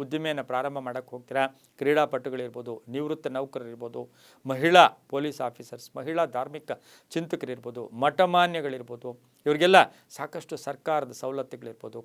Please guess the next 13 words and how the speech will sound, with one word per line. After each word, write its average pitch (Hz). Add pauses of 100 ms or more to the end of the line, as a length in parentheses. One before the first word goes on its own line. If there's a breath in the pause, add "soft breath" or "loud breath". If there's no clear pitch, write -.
ಕಳ್ಕೊಂಡಿರೋ 151
ಹಣ 139 (120)
ಪಡ್ಕೊಳ್ಳೋ 127
ಯೋಗ, 120 (480 soft breath)
ಧನ 151 (200)
ಯೋಗ 175 (160)
ಇರ್ತಕ್ಕಂಥದ್ದು, 123 (440 soft breath)
ಮಕ್ಕಳ 170 (140)
ವಿಷಯದಲ್ಲೂ 143
ಮಕ್ಕಳಿಗೆ 160 (360 soft breath)
ಒಂದು 143
ವಿದೇಶ 156 (340)
ಯೋಗ 139